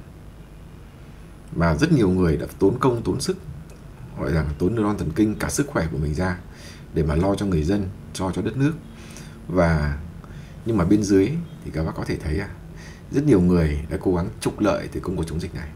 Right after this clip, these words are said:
Đó. Cho nên mà khi Thủ tướng mà tuyên bố như vậy á,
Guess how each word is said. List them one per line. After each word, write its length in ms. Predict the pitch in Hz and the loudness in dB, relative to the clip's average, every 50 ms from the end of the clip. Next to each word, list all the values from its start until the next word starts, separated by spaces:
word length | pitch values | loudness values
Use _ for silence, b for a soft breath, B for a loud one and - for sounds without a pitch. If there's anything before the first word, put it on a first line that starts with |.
| - - - - - - - - - - - - - - - - - - - - | -14 -16 -18 -18 -18 -18 -18 -18 -18 -18 -18 -18 -18 -18 -18 -18 -18 -14 -10 -8
Đó. 60 | 87 98 - - B B B B B B B B B | -8 -8 -8 -10 B B B B B B B B B
Cho 120 | - - | 0 4
nên 180 | - 123 120 113 | 6 6 6 6
mà 120 | 104 85 | 4 2
khi 460 | 80 - - 131 123 120 120 117 107 98 | 0 0 -2 -2 0 0 2 2 2 0
Thủ 80 | - - - - | -2 -6 -6 -2
tướng 320 | 87 82 85 90 113 127 | 2 2 2 2 2 0
mà 80 | - 82 | -2 -2
tuyên 220 | 80 101 107 107 | 0 0 2 2
bố 100 | 95 90 | 2 2
như 160 | 90 117 123 | 2 2 0
vậy 220 | 107 104 - - - | 0 0 0 0 -2
á, 80 | - | -4